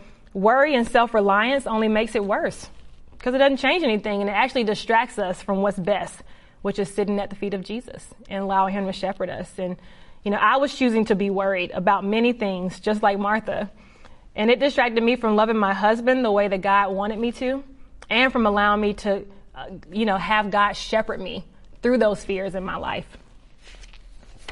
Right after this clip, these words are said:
And so God wants us to rest in him,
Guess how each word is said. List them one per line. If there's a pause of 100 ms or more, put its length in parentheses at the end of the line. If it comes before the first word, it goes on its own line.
(1600)
And
so
God
wants
us
to
rest
in
him,